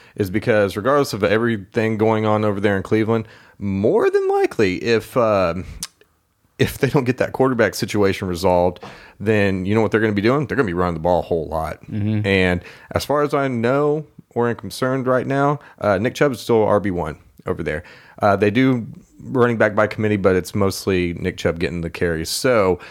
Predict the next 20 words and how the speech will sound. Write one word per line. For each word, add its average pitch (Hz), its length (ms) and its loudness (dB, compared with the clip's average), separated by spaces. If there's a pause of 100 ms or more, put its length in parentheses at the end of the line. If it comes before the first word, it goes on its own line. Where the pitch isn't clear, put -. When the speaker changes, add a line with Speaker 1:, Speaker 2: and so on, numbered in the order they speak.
(280)
Speaker 1:
uh, 95 280 2
he's 107 260 0
definitely 101 580 0
somebody 98 440 0
that 90 180 -4
you 101 60 0
should 92 240 -4
watch 87 240 0
out 90 180 2
for, 87 240 -2
especially 90 460 -6
since - 420 -6
that, 92 420 2 (180)
that - 120 -2
Cleveland 147 300 2
offense 123 300 2
is, - 260 -10 (200)
it's 104 200 -2
still 170 260 0
good. 107 400 -2